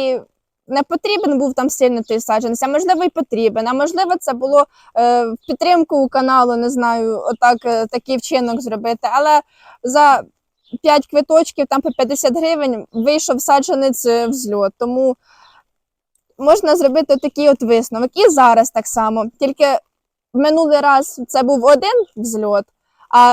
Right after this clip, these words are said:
в цей раз у нас за п'ятдесят гривень буде йти комплект. Це динька і красавчик. Тому кому дійсно вони потрібні, ко-, хто дійсно хоче отримати собі ці саджанці, мати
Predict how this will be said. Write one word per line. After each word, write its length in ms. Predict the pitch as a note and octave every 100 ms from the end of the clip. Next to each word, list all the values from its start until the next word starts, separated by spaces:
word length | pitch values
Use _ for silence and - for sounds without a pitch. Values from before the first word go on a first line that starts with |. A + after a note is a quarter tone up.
| -
в 60 | C#4
цей 260 | A4+ B4+
раз 220 | E4 E4 D4
у 40 |
нас 180 | C#4 D4
за 80 | C#4+
п'ятдесят 400 | B3+ C#4 B3 D#4+
гривень 300 | F#4+ F4 A#3
буде 280 | A#3 B3
йти 340 | B3+ - D4 - _ _
комплект. 500 | - C#4 G3+ G#3 G#3 -
Це 240 | - A3+
динька 360 | G#3+ G4 A4 C#4
і 100 | -
красавчик. 640 | - B3 - G3+ G3+ - -
Тому 320 | C#4 D4 D4 _ _ _
кому 240 | D4 D#4+
дійсно 440 | C4+ D#4+ E4 - A#3+
вони 220 | A#3 A#3+
потрібні, 600 | A3+ A3+ B3 F4 F4 C4 - _ _ -
ко-, 200 | C#4 -
хто 200 | - D#4+
дійсно 420 | C#4 D4 - B3
хоче 320 | C4 B3+ C#4
отримати 760 | - A#3 C#4 C#4+ A#3+ - A#3 A3+
собі 420 | - A3 B3+ A#3+
ці 220 | - A#3
саджанці, 680 | - C4 D#4+ E4 C4 - A#3
мати 520 | A#3+ A#3+ A3+ A3